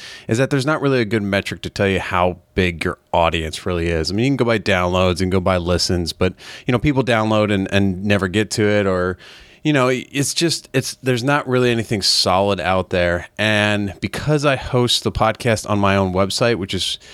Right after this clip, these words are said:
via Squarespace, I don't have a lot of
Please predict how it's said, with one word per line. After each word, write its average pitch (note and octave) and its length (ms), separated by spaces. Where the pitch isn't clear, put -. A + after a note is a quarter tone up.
via G#2+ 240
Squarespace, G#2 800
I - 60
don't D3+ 200
have A#2 600
a G2+ 360
lot G2 640
of F#2+ 680